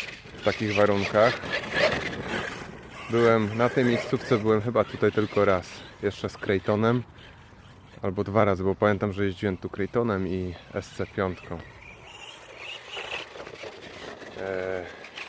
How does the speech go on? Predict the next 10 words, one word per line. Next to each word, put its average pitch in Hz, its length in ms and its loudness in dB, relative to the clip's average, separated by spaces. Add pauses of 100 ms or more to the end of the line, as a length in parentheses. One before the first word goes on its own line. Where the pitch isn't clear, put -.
(1300)
no 196 160 -6
i 135 340 -2 (440)
bardzo 107 300 2
fajnie. 101 360 2
Nie 123 120 4
wiem, 117 160 4
na 113 100 6
ile 113 220 6
będzie 110 440 4
potrzebny 110 520 4